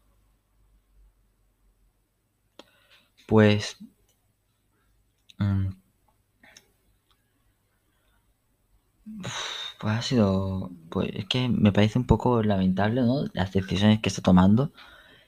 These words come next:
Este vídeo es una prueba, ¿no? De las decisiones que está tomando Sony, que son malas. Es decir, un DualSense sí sirve para un P C, sirve para un móvil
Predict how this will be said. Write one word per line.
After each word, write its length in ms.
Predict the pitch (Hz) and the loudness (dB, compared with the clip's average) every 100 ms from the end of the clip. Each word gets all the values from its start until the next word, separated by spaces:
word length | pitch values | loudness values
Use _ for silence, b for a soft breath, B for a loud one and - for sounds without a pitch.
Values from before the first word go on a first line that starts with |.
| b | b
Este 320 | - 151 - 120 | 0 2 4 4
vídeo 260 | 127 143 | 6 6
es 280 | 143 - - | 4 -2 -2
una 380 | 127 123 107 - | 2 4 4 0
prueba, 320 | 107 104 113 | 0 0 2
¿no? 180 | 123 156 | 2 2
De 380 | 160 107 - - _ _ | 2 0 -2 -8 _ _
las 260 | - 98 - | -8 -8 -4
decisiones 680 | 107 - - 110 110 107 - _ - | -6 -6 -4 -2 -2 -6 -16 _ -18
que 80 | |
está 120 | - 107 | -10 -2
tomando 320 | 110 104 95 | 2 2 0
Sony, 280 | 95 113 123 | 0 0 0
que 100 | - | -2
son 180 | 95 92 | 0 4
malas. 480 | 90 90 127 180 _ _ _ _ _ _ _ | 4 2 0 -4 _ _ _ _ _ _ _
Es 100 | 107 | -6
decir, 360 | 104 104 92 - _ _ _ _ _ _ _ _ _ _ _ | -4 -4 -8 -12 _ _ _ _ _ _ _ _ _ _ _
un 180 | 135 143 | -2 2
DualSense 580 | 147 123 - 156 165 | 2 0 -2 -2 0
sí 120 | - 143 | -2 -4
sirve 340 | - 135 - | -4 -6 -2
para 160 | 110 139 | -2 0
un 100 | 156 | -2
P 120 | 123 | -4
C, 380 | - 131 180 190 _ _ _ _ _ _ _ _ _ _ _ | -4 -6 -6 -8 _ _ _ _ _ _ _ _ _ _ _
sirve 380 | - 147 147 123 | -10 -6 -4 -2
para 200 | 110 120 | 0 0
un 120 | 143 135 | 2 2
móvil 520 | 127 147 185 190 | 0 2 2 0